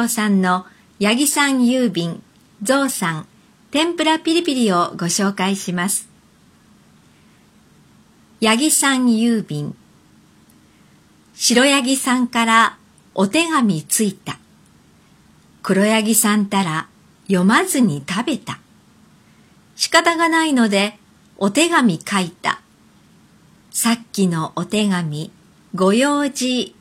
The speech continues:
なーに？黒ヤギさんからお手紙ついた。白ヤギさんたら読まずに食べた。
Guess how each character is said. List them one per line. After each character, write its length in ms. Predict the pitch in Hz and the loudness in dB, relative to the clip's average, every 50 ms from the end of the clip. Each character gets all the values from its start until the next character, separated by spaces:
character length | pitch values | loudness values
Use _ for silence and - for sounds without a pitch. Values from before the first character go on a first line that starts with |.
| - | -4
な 380 | 185 190 202 220 220 185 151 143 | 0 0 2 2 2 0 -2 -4
ー 40 | 139 | -6
に？ 320 | 139 143 160 196 262 - - - _ _ _ _ _ _ _ _ _ _ - - _ _ _ _ - _ _ _ _ _ _ _ _ _ _ _ _ _ _ _ _ _ _ _ _ _ _ _ _ | -6 -4 -4 -4 -4 -6 -8 -16 _ _ _ _ _ _ _ _ _ _ -20 -20 _ _ _ _ -20 _ _ _ _ _ _ _ _ _ _ _ _ _ _ _ _ _ _ _ _ _ _ _ _
黒 200 | - 226 226 254 | 0 2 2 4
ヤ 200 | 277 277 277 262 | 4 2 2 0
ギ 160 | 247 262 262 | 0 -2 -2
さ 180 | - 262 247 247 | 0 2 2 2
ん 120 | 233 226 | 2 0
か 200 | 233 - 226 226 | 0 -2 -2 -2
ら 240 | 214 220 220 - - - - _ _ _ _ _ | 0 -2 -2 -4 -8 -14 -20 _ _ _ _ _
お 100 | - 208 | -2 0
手 180 | 208 294 302 302 | 2 2 2 2
紙 300 | 269 254 226 214 202 196 196 | 2 2 2 2 2 0 0
つ 180 | - - 254 | -2 -4 -4
い 100 | 247 226 | -4 -4
た。 260 | - - - - - - - _ _ _ _ _ _ _ _ - - _ _ _ _ _ - - _ _ | -6 -10 -14 -16 -16 -16 -20 _ _ _ _ _ _ _ _ -20 -20 _ _ _ _ _ -20 -20 _ _
白 320 | - - - - 180 185 196 | -10 -6 -2 0 2 2 2
ヤ 140 | 220 226 240 | 2 2 2
ギ 140 | 220 226 226 | 2 0 0
さ 180 | - 233 226 220 | 0 0 0 0
ん 100 | 214 202 | 0 -2
た 180 | - 214 208 | -2 -4 -2
ら 240 | 190 160 165 170 - - _ _ _ _ _ _ _ - | -2 -2 -2 -4 -4 -8 _ _ _ _ _ _ _ -4
読 180 | 190 185 175 180 | -2 0 2 2
ま 180 | 196 220 277 | 2 2 2
ず 180 | 320 - - 339 | 0 -2 -2 0
に 220 | 277 208 160 147 - | 0 0 0 -2 -4
食 200 | - 165 202 214 | -6 -6 -6 -4
べ 120 | 285 214 | -4 -6
た。 220 | - - - - | -6 -8 -12 -14